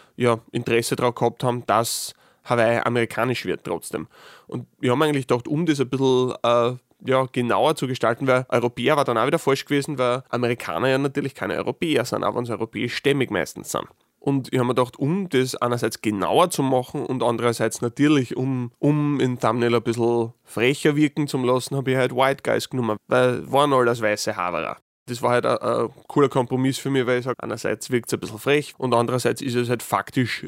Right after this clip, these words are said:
richtiger. Ja, ist nicht so gut angenommen worden. Also es hat einige Leute gegeben, die sich da sehr echauffiert haben, dass der Thumbnail ja unglaublich rassistisch ist. Ja, interessante Sache eigentlich, dass Leute, sobald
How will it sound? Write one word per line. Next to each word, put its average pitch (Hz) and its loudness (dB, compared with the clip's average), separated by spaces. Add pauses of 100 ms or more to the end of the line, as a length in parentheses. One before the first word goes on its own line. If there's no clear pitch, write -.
richtiger. 131 -6 (360)
Ja, 135 2
ist - -6
nicht 190 -2
so 190 0
gut 202 -2
angenommen 143 0
worden. 98 -2
Also 117 -2
es - -4 (160)
hat 120 -6 (220)
einige 127 -2
Leute 117 -2 (340)
gegeben, 127 -2
die 127 -4
sich 123 -6
da 120 -2
sehr 156 -2
echauffiert 135 -4
haben, 131 -2 (120)
dass 123 -2
der 127 -2
Thumbnail 123 0
ja 117 2 (400)
unglaublich 151 2
rassistisch 123 -2
ist. 101 -4 (160)
Ja, 151 2
interessante 165 0
Sache - -2
eigentlich, 139 -2
dass - -4
Leute, 117 0
sobald 139 0